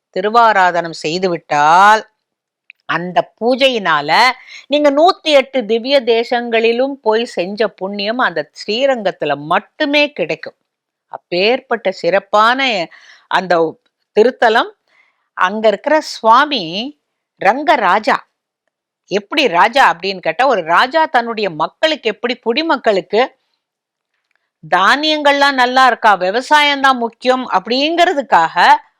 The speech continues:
படியளப்பு சேவையினே அவர் வருவார். எழுந்தருளி நெல்லெல்லாம் அளப்பாராம். காரணம், விவசாயம் முக்கியம். அவரோட அருள்னால மழை பிழிஞ்சு நல்லா நெல்லெல்லாம் விளைஞ்சு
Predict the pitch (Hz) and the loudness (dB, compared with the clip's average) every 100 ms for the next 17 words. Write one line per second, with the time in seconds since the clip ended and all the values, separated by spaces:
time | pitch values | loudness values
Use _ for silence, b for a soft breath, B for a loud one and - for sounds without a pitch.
0 | _ _ _ - 208 233 330 349 330 320 | _ _ _ 0 0 2 2 4 4 2
1 | 302 285 285 285 285 285 277 311 277 240 | -4 -2 0 2 2 0 0 2 2 2
2 | 226 233 254 240 214 226 269 262 226 240 | 2 2 4 2 2 0 0 0 0 0
3 | 294 370 - _ _ _ _ - 214 262 | 0 0 -4 _ _ _ _ -2 0 2
4 | 294 285 269 254 202 190 208 202 156 135 | 2 2 4 4 4 2 0 0 -2 -4
5 | - _ _ _ _ - 180 226 262 233 | -14 _ _ _ _ 0 4 4 4 0
6 | 165 190 285 - _ _ _ _ 135 151 | -4 -6 -12 -14 _ _ _ _ -8 -2
7 | 202 - 240 247 262 285 269 220 - 226 | -2 2 4 4 0 -4 -4 -6 -4 0
8 | 233 370 _ _ _ _ _ _ - 156 | 0 -2 _ _ _ _ _ _ -2 0
9 | 214 233 226 208 220 262 247 269 285 226 | 2 4 4 4 2 0 2 2 2 2
10 | 180 214 240 233 233 262 262 285 311 269 | 2 2 0 -2 -2 -2 -4 -2 0 0
11 | 196 220 247 285 311 294 233 196 180 175 | -2 -4 -6 0 4 4 4 2 0 -2
12 | 196 240 247 226 233 240 190 180 226 247 | -2 2 2 2 2 2 -2 0 0 0
13 | 220 277 | 0 0